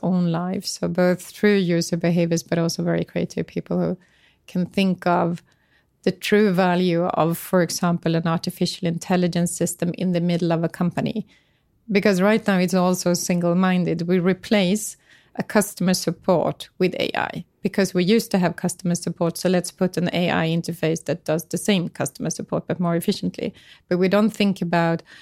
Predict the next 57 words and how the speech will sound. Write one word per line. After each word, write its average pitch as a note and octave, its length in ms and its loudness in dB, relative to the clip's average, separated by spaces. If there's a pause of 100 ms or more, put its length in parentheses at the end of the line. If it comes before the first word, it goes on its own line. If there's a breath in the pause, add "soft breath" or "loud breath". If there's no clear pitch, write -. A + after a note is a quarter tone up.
(180 loud breath)
what F#3+ 200 4
if G#3 200 0
the - 160 -4
A F3+ 280 2
I E3+ 220 0
not E3+ 220 0
only G3+ 640 0
answers F3 540 -2
the - 80 -6
complaint E3+ 580 -4
and E3+ 160 -2
the - 160 -2
interaction F3 480 -4
with E3+ 100 -2
the E3+ 60 -4
customers, G3+ 500 0
but F3+ 180 -2
also G3+ 420 0
talk E3 360 -2 (320 loud breath)
to - 120 -2
the E3 140 0
H - 240 0
R F3+ 100 4
department E3+ 560 0
and E3+ 200 -2
does D#3+ 300 0
a - 40 -10
performance A3 500 0
review E3+ 260 0
at E3 100 -2
the - 60 -8
same E3+ 280 -4
time E3+ 320 -2
of F3 120 -2
all F3 120 0
the F3 100 -2
people E3+ 280 -4
who E3 60 -2
meet G#3+ 240 2
the - 60 -6
customers. - 460 -6 (240 loud breath)
And F3 200 0
by F3+ 220 2
the E3+ 100 0
way, E3+ 240 2
inform F3 640 0 (200 soft breath)
the F3+ 80 -8
product E3+ 300 0
development G3+ 480 2
team E3+ 320 0
of E3+ 160 -2
the F3 80 0
complaints E3+ 540 -2
that - 200 -6
the D#3+ 60 -6
customers F3+ 500 -2
had D#3+ 260 -2